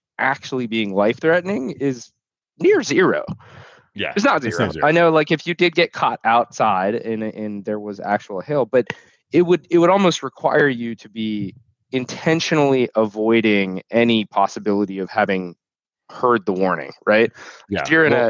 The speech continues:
Speaker 1: a, an outside festival and it's just like, "Major hailstorm coming in, expected baseball size," and you don't go inside,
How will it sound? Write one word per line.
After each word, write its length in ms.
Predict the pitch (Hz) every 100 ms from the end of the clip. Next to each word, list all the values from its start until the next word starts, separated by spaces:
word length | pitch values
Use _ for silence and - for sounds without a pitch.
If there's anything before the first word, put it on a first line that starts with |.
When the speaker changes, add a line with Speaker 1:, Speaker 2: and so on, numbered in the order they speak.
| -
Speaker 1:
a, 60 | 123
an 100 | 117 131
outside 400 | 139 143 135 -
festival 400 | 135 - 123 107
and 80 | 104
it's 100 | -
just 220 | 123 -
like, 240 | 117 110 _
"Major 480 | 92 101 139 160 160
hailstorm 520 | 170 175 165 156 143
coming 320 | 135 131 127 117
in, 360 | 117 117 113 -
expected 520 | - - 139 - 120
baseball 440 | 127 143 - 123 117
size," 420 | 151 143 120 104
and 140 | 98
you 120 | 113
don't 180 | 160 160
go 140 | 165 170
inside, 480 | 170 175 175 185